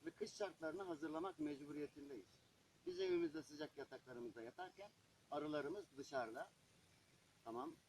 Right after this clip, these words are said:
kendi sağladığımız imkanlarla kovanın içerisinde. Fakat dış etkenler de var. Yurdumuzun çok değişik, e, bölgelerinde, e, yaban hayvanlarının saldırılarına uğrayan kovanlarımız var.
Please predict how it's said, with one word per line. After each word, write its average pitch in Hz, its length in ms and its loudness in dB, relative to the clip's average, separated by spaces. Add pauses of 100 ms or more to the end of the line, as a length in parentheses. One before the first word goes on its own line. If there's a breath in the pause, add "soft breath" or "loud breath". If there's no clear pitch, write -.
(120)
kendi 127 340 0
sağladığımız 123 600 0
imkanlarla 123 560 0
kovanın 143 420 0
içerisinde. 156 600 0 (260)
Fakat 135 300 -2
dış 165 140 4
etkenler 151 520 2
de 117 120 0
var. 139 120 -6 (2500)
Yurdumuzun 175 600 4
çok - 280 -2
değişik, 349 440 2
e, 147 520 2 (100)
bölgelerinde, 151 840 2 (680)
e, 120 400 -4
yaban 156 360 4 (120)
hayvanlarının 131 520 2
saldırılarına 156 680 2
uğrayan 156 320 2
kovanlarımız 170 680 2
var. 127 140 0